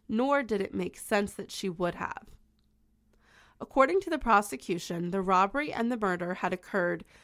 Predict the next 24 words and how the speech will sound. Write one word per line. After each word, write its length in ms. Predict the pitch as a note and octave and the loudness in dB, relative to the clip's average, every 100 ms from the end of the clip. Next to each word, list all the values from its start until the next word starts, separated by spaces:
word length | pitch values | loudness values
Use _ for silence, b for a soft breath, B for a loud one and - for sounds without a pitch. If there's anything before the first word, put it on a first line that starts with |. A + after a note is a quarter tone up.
| b b | b b
between 380 | G#3 - G#3+ F#3+ | -2 2 2 0
two 520 | - C#4 C#4 C#4 D4 _ | -2 -2 -2 -2 -6 _
and 220 | G#3+ A#3 | -2 -2
four 300 | - G3+ F#3+ | 0 0 2
P 260 | F#3 - F#3 | -2 -4 -2
M. 280 | C3 - - _ _ _ _ _ _ _ _ _ _ b b b b b | -4 -6 -14 _ _ _ _ _ _ _ _ _ _ b b b b b
Angel 520 | A3 C4 C#4+ F4 F4 D#4+ A#3+ - | 0 0 -2 -2 -4 -4 -12 0
did 300 | A3+ A#3+ A#3 | 2 2 0
go 240 | A3 G3 | 0 0
to 160 | - G3+ | -2 -10
school 360 | - G3 F#3 | -6 -2 -2
that 280 | F3 - - | -2 -6 -8
day, 380 | - - - - b b b - | -10 -10 -12 -16 b b b -2
and 260 | A#3+ C#4 C4 | 0 0 -2
she 160 | D#4 | -2
had 140 | D#4+ D#4+ | -4 -4
taken 360 | G#3+ G3+ A3+ | -6 -2 -2
the 80 | A3+ | -4
bus 520 | G3 G3+ E3+ F3 - | -6 -4 -2 -2 -8
both 480 | G3 - G3 A3+ - - - | -8 0 2 0 -6 -20 -16
to 360 | - C4+ C#4+ C#4 - | -8 -6 -4 -6 -4
and 300 | A3 G#3 G3+ | -2 -2 -2
from 260 | G3 F#3 | -2 -2
school. 520 | F#3 - F3+ D#3 - | -6 -8 -6 -6 -10